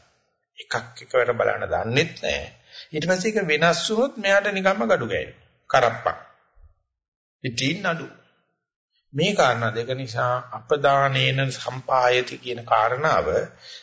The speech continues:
අපිට හාව හඳ දැක්කට වැඩිය අමාරුයි, කනකස් බෑවෙක් වීසිතුලින් අහත බලනට වැඩිය අමාරුයි. මේ එක චිත්තක්ෂණයක Taman දැකපු දේ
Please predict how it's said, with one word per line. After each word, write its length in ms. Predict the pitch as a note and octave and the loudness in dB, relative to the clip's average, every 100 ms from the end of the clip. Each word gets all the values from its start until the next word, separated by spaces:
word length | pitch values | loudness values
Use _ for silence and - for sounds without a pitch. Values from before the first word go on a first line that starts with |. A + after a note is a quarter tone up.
| - | -12
අපිට 280 | G#2+ C#3 C#3+ | -6 0 0
හාව 380 | A2+ A2+ B2 C#3+ | 2 4 4 4
හඳ 260 | C3 B2 C3 | 2 -2 -2
දැක්කට 380 | C3+ C3+ - C3 | -4 -4 -4 -2
වැඩිය 300 | A#2+ A2+ B2+ | -2 -2 -2
අමාරුයි, 520 | A2+ A2 G#2+ A#2 C#3 | -2 -2 -2 -4 -6
කනකස් 400 | - A2 B2+ B2 | -4 -2 -2 -4
බෑවෙක් 400 | - B2+ C3 D#3+ D#3+ | -2 0 2 -2 -6
වීසිතුලින් 640 | A#2 C3 D3 C3+ C#3 C3+ | -4 -4 -6 -8 -8 -6
අහත 220 | A#2 C3+ | -6 0
බලනට 400 | E3 D#3 D#3 D#3 | 2 0 0 -2
වැඩිය 260 | D3 G#2 A2+ | -2 -2 0
අමාරුයි. 480 | A2 B2+ C3 F#3 C4 - - - - _ | 0 2 2 0 -6 -10 -16 -18 -18 _
මේ 180 | - - | -16 -14
එක 220 | A2+ - G#3+ | -12 -4 -2
චිත්තක්ෂණයක 840 | G3+ D3 - D#3 D3 - F3 F3 F#3+ | 0 -2 -2 -2 0 -2 -2 -4 0
Taman 380 | E3 E3 D#3 | 0 2 0
දැකපු 400 | B2+ B2 A#2+ C3 D#3+ | 2 0 0 -8 -2
දේ 200 | F#3 | 0